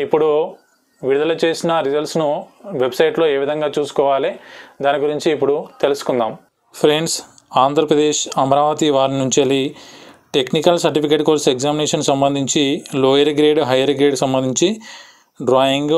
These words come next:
హ్యాండ్లూమ్ వీవింగ్ మరియు టైలరింగ్ and ఎంబ్రాయిడరీ వాళ్ళకి సంబంధించి జనవరి రెండు వేల ఇరవైలో ఎగ్జామినేషన్ జరిగినవి, వాటికి సంబంధించిన రిజల్ట్స్ అనేటివి వెలువడ్డవి. దానిలో టోటల్గా మొత్తం ఏడు వేల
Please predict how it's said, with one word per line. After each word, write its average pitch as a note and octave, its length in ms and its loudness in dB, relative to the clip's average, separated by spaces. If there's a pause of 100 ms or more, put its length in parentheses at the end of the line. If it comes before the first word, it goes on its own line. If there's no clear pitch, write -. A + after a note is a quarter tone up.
హ్యాండ్లూమ్ C#3 400 0
వీవింగ్ C#3 340 0 (160)
మరియు C3+ 280 2 (680)
టైలరింగ్ C#3+ 420 0
and D3 140 0
ఎంబ్రాయిడరీ C#3 460 0
వాళ్ళకి C3+ 260 -2
సంబంధించి B2+ 520 -2 (420)
జనవరి D3 340 2 (120)
రెండు C3 180 -2
వేల C#3+ 160 2
ఇరవైలో C#3 320 0 (1120)
ఎగ్జామినేషన్ D#3 580 -2 (400)
జరిగినవి, B2+ 440 0 (280)
వాటికి C3 280 2
సంబంధించిన D3+ 420 0 (100)
రిజల్ట్స్ D3 320 0
అనేటివి C#3+ 340 2 (360)
వెలువడ్డవి. B2 580 0 (760)
దానిలో D3 320 2 (140)
టోటల్గా D3+ 420 0 (240)
మొత్తం C3+ 300 -4 (800)
ఏడు C#3+ 220 2
వేల D3 180 0